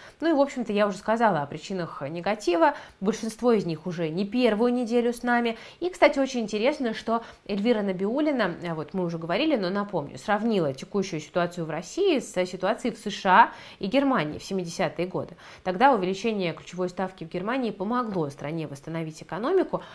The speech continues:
а вот Америка, которая затянула с ужесточением, вошла в период стагфляции.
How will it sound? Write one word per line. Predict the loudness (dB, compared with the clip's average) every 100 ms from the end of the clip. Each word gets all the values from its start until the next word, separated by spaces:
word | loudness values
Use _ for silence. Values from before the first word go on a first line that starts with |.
| -4
а | -2
вот | 2
Америка, | 2 4 4 4 4 -2
которая | 0 0 0
затянула | 0 0 0 0 -4
с | -10 -6 -2 0 -2
ужесточением, | -6 -6 -6 -2 0 0 -2
вошла | -6 -4 -4
в | -4
период | -4 -4 -4
стагфляции. | -4 -4 -6 -6 -8 -18